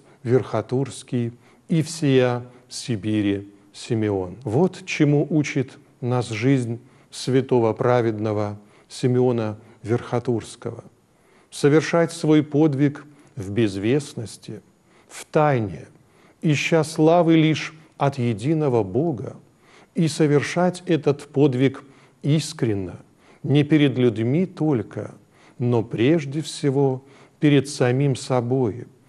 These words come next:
перед своей собственной совестью, перед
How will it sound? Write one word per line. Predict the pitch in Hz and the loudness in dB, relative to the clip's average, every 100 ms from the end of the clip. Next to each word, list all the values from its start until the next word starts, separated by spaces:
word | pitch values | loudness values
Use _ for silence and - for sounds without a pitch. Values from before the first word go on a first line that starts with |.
| _ - _ | _ -20 _
перед | 151 147 147 | 2 2 2
своей | - 131 139 135 123 | -2 2 4 4 0
собственной | - 143 156 - - 143 131 120 | 0 0 0 -4 -6 -4 -2 -4
совестью, | - 139 151 110 - - - - - _ _ _ _ - | -4 -2 -2 -4 -12 -16 -14 -16 -18 _ _ _ _ 0
перед | 123 110 107 - | 2 2 -2 -8